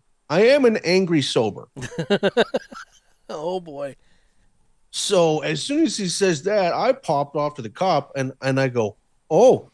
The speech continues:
Speaker 1: so your solution to cleaning up the street is putting me on it? What kind of bullshit is that?" And then they're like, "Hey, hey, hey, hey." And I'm like, "Well, come on. Like, this is ridiculous."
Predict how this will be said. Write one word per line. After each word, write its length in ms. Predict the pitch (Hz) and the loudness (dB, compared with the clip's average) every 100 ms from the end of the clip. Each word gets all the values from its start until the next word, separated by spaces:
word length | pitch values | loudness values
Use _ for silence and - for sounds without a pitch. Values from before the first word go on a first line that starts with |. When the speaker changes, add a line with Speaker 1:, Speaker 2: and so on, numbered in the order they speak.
| _ | _
Speaker 1:
so 180 | - 151 | 0 0
your 300 | 139 175 208 | 2 0 0
solution 500 | - 160 196 190 156 | -2 0 0 -2 -6
to 60 | |
cleaning 440 | 127 - 156 190 175 | -6 -4 0 2 2
up 160 | 190 - | 0 0
the 80 | |
street 360 | 127 - 190 254 | -6 -4 -2 -2
is 140 | 151 | -2
putting 400 | - 202 262 226 | 0 2 2 2
me 240 | 226 269 294 | 0 0 0
on 260 | 185 185 175 | 0 0 -2
it? 220 | 82 - - _ _ _ _ - | -4 -12 -20 _ _ _ _ -6
What 160 | 214 214 | -4 -2
kind 220 | 240 285 | 0 0
of 140 | 226 | 0
bullshit 480 | 170 180 208 - 220 | 0 0 0 -2 -4
is 200 | 214 156 | -4 -4
that?" 180 | 190 170 | 0 0
And 80 | 120 | 0
then 120 | 147 | 0
they're 160 | 156 143 | 0 0
like, 200 | 131 117 | -2 -4
"Hey, 200 | 113 160 | -4 0
hey, 240 | 151 175 143 | 0 0 0
hey, 260 | 170 143 | -4 -4
hey." 220 | 160 147 | -8 -12
And 100 | 135 | -14
I'm 100 | 151 | -8
like, 180 | 175 202 - | -4 -2 -2
"Well, 240 | 466 427 | -4 -4
come 240 | - 311 339 | -2 -2 2
on. 340 | 440 427 180 | 2 2 0
Like, 180 | 175 170 | -2 -4
this 160 | 233 214 | -6 -8
is 140 | 175 | -8
ridiculous." 720 | 180 202 277 247 185 107 98 | -6 -6 -6 -2 0 0 -2